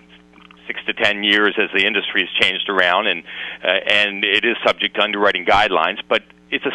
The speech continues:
simplified process. So people can, uh, take advantage of lowering their, their interest rate for l-, almost nothing in many cases. Um, so the savings that they're seeing is real savings. Um,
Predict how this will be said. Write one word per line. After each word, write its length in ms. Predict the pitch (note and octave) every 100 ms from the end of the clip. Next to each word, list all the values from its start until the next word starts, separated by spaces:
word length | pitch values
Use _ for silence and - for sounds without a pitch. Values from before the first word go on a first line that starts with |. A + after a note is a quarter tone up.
| -
simplified 560 | F#3+ - A2 G#2+ E2+ -
process. 500 | F2 D2 - - - - - -
So 120 | G#2+
people 280 | - - D#3+
can, 220 | C3+ A2 - - - -
uh, 220 | - D#2 - - - -
take 140 | E3+
advantage 420 | D3 B2 C#3 C3+
of 140 | A2+ G2
lowering 800 | A2+ B2+ C3+ C#3 C3 A#2 A2+ A2 - G#2+
their, 380 | A2 G#2 G2 - A#2
their 160 | A#2+ A#2+
interest 260 | A#2+ A2
rate 140 | A#2 G#2
for 100 | A2
l-, 180 | G#2 G#2+ -
almost 300 | D#3+ A3 G3 C#3
nothing 420 | C3 - F2+ E2
in 140 | F#2+ G2+
many 180 | A2
cases. 440 | G#2 F2+ D#2 - E2 - - - - -
Um, 280 | G2 G2 F#2
so 80 | A#2+
the 120 | G2+ -
savings 320 | D3 C#3+ C#3+ C3+
that 100 | A2+
they're 140 | A2 -
seeing 260 | A#2 G#2+ G#2
is 200 | G2 F#2 F#2
real 340 | G2 A2 G#2+ G2+ -
savings. 380 | F#2 D#2 C2+ - - - -
Um, 440 | F2 E2+ E2+ E2+